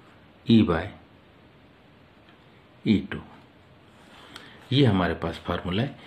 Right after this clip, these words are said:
इस formula में जब मान रखेंगे तो मान रखने पर हमको कुछ इस प्रकार से एक बट्टे दो गुणित पाँच बट्टे सौ,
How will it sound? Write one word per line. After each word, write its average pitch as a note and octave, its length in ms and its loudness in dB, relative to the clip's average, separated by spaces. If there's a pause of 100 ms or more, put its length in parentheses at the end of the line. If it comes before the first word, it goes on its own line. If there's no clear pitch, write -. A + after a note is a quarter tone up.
(200)
इस - 200 -2
formula A#2 420 2
में F#2 160 2
जब D#2+ 140 -2
मान D#2 240 -4
रखेंगे F#2+ 440 -6 (480)
तो F#2+ 60 -4
मान F2 260 0
रखने G#2+ 320 -2
पर C#3 260 -4 (240)
हमको F2 280 -4
कुछ - 260 -8
इस D#2 120 -8
प्रकार E2+ 380 -8 (100)
से - 140 -6 (840)
एक G#2 220 2
बट्टे F#2+ 320 -2
दो F2+ 220 -6 (2250)
गुणित G2 540 0 (1200)
पाँच B2 260 0
बट्टे G2+ 340 0 (600)
सौ, - 180 -6